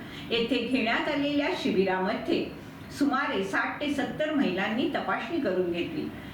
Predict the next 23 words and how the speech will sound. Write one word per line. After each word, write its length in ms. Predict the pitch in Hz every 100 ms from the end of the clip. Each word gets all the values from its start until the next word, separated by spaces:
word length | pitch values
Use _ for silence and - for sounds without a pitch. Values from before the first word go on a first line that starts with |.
| - 220
यासाठी 600 | 233 269 311 - 330 359
फ्रेशनेस्ट 840 | - 214 196 - 269 320 - -
इनोव्हेशन्स 760 | 226 214 220 240 240 294 330 -
अँड 220 | 202 220
हेल्थ 420 | 196 185 185 -
केअर 260 | 202 214 269 - - - -
प्रायव्हेट 460 | 233 233 277 311
लिमिटेडच्या 720 | 294 208 208 214 254 - 214 - - - - -
स्वप्ना 340 | - 226 220 214
कदम, 420 | - 196 185 294
प्राची 500 | - 196 233 208 185
भोसले, 320 | 269 - - 277
प्रसाद 540 | - 202 - 190 -
गांधी, 300 | 190 190 240
इंद्रायणी 580 | 277 190 190 190 196 190
सावंत, 420 | 220 180 190 269
सलोनी 520 | 277 220 190 202 208
मोरे, 400 | 202 240 285 185 - 180
अस्मी 360 | 185 214 220
कांबळे 380 | - 214 269 269 - - - - -
यांनी 260 | 247 277
मार्गदर्शन 640 | 359 190 165 190 175 160 185
केलं. 360 | 160 185 160